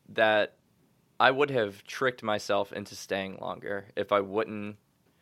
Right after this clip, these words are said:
I made, I knew I made the right decision to leave, and I knew if I didn't leave at that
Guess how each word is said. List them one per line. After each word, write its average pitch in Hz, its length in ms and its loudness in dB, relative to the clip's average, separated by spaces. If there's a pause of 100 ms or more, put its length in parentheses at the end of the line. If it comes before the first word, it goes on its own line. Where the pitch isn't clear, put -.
(480)
I 120 100 6
made, 139 380 4
I 120 120 6
knew 131 280 0
I 151 80 6
made 127 240 4
the 123 80 2
right 117 180 6
decision 117 600 -4
to 123 240 -6
leave, 110 440 -6 (800)
and 117 100 0
I 110 100 2
knew 117 200 -2
if 123 100 -2
I 110 80 4
didn't 113 300 -2
leave 110 140 -2
at 101 140 -6
that 104 260 0